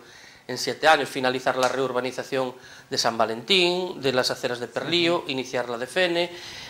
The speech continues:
Speaker 1: en fin, en Maniños, por ejemplo, pues el alcantarillado a Cornide, o, eh, el acondicionamiento de viales y suministros en la zona del centro de salud y del campo de fútbol,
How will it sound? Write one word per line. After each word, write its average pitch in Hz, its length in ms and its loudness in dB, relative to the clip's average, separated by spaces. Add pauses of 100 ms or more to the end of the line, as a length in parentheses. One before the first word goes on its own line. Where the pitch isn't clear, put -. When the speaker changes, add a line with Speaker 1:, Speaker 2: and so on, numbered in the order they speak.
(120)
Speaker 1:
en 139 120 2
fin, 147 200 8
en 131 100 4
Maniños, 139 400 4
por 135 140 0
ejemplo, 139 400 2
pues 135 260 -2
el 127 220 2
alcantarillado 127 600 4
a 120 60 -4
Cornide, 185 720 6 (640)
o, 165 420 12
eh, 135 920 8
el 147 100 8
acondicionamiento 139 800 2
de 135 80 2
viales 135 420 6
y - 40 -8
suministros 135 480 -4
en 139 60 0
la 127 60 2
zona 131 320 4
del 127 180 0
centro 127 280 -4
de 120 80 -6
salud 131 420 2
y 123 80 -2
del 117 140 -4
campo 113 240 -2
de 113 60 -10
fútbol, 190 440 4